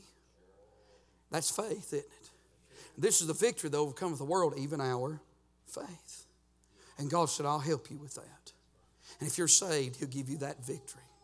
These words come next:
over that sin. I wanna ask you this question tonight. Do you know that you're saved?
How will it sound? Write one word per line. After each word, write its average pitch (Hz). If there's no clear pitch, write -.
over 127
that 135
sin. 143
I -
wanna 147
ask 131
you 139
this 120
question 127
tonight. 123
Do 160
you 147
know 127
that 110
you're 123
saved? 139